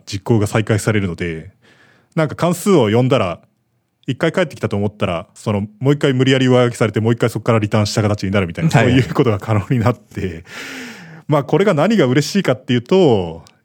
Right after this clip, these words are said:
Speaker 1: えっと、まあ、それ自体だけで直接嬉しいかっていうとあれなんですけど、まあ、いろんな、それにより、その制御構文的なものを、例えば作っ-、自力で作ったりとかできるようになったりとか、あと、例えば協調マルチスレッディングみたいなやつとかが、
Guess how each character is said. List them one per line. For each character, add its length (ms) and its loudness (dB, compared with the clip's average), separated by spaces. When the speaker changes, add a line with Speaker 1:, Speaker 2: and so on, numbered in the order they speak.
Speaker 1:
え 120 -4
っ 40 -4
と、 520 -6
ま 140 2
あ、 80 -4
そ 240 -2
れ 80 2
自 260 -4
体 200 0
だ 120 0
け 100 0
で 160 0
直 120 -6
接 200 -4
嬉 240 0
し 120 -4
い 40 0
か 100 0
っ 80 -12
て 100 -8
い 20 -6
う 20 -8
と 80 -6
あ 40 0
れ 100 -2
な 80 0
ん 40 -2
で 60 -6
す 60 -16
け 80 -6
ど、 140 -4
ま 160 2
あ、 20 0
い 160 -6
ろ 180 2
ん 80 2
な、 280 0
そ 160 -6
れ 80 4
に 80 2
よ 120 4
り、 240 -2
そ 200 -6
の 80 -2
制 240 2
御 140 2
構 240 2
文 180 0
的 220 -2
な 80 4
も 80 2
の 80 0
を、 20 -6
例 280 -6
え 40 2
ば 60 -4
作 180 -6
っ-、 40 -4
自 140 -2
力 180 -2
で 100 -4
作 180 -10
っ 20 -4
た 100 -2
り 80 -4
と 60 -10
か 80 -8
で 100 -8
き 80 -6
る 60 -2
よ 80 -2
う 20 -6
に 60 -8
な 80 -4
っ 40 -14
た 180 -14
り 60 -12
と 100 -18
か、 520 -8
あ 100 -4
と、 140 -2
例 60 2
え 20 2
ば 80 0
協 180 2
調 160 0
マ 100 4
ル 80 0
チ 120 -4
ス 120 0
レ 80 2
ッ 60 -8
デ 120 0
ィ 20 0
ン 40 -2
グ 80 -6
み 80 -6
た 100 -2
い 20 0
な 60 -4
や 60 -4
つ 80 -12
と 60 -4
か 120 -8
が、 240 -6